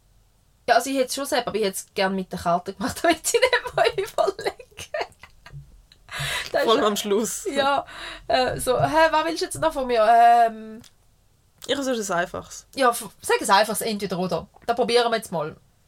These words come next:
Speaker 2: Wasser mit oder ohne Kohlensäure?
Speaker 1: Darf man auch rund drauf an Antworten geben oder gar nicht?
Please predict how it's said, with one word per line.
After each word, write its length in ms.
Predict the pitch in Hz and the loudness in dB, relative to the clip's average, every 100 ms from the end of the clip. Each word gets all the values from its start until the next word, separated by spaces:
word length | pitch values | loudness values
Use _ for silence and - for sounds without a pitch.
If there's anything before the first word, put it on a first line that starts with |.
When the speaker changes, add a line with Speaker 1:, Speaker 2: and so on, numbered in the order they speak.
| _ - _ - | _ -20 _ -2
Speaker 2:
Wasser 320 | 214 226 233 | 0 0 -2
mit 180 | 269 285 | -2 -2
oder 140 | 226 | -2
ohne 160 | 220 240 | -2 -2
Kohlensäure? 500 | 220 214 - - 196 _ _ _ _ _ _ _ _ _ _ _ _ _ _ _ _ _ _ - _ _ - _ _ _ _ _ _ _ _ _ | -4 -6 -10 -14 -16 _ _ _ _ _ _ _ _ _ _ _ _ _ _ _ _ _ _ -20 _ _ -20 _ _ _ _ _ _ _ _ _
Speaker 1:
Darf 280 | 185 175 - | -4 -4 -8
man 120 | 196 | -6
auch 180 | 196 196 | -4 -4
rund 200 | 240 - | -6 -6
drauf 220 | 302 311 | -10 0
an 360 | 339 349 339 370 | 2 4 4 2
Antworten 500 | 440 330 330 - 403 | 2 4 4 4 -4
geben 280 | 349 359 381 | -2 0 0
oder 140 | 381 | -2
gar 340 | 392 320 190 285 | 0 2 4 4
nicht? 300 | 262 311 | 2 2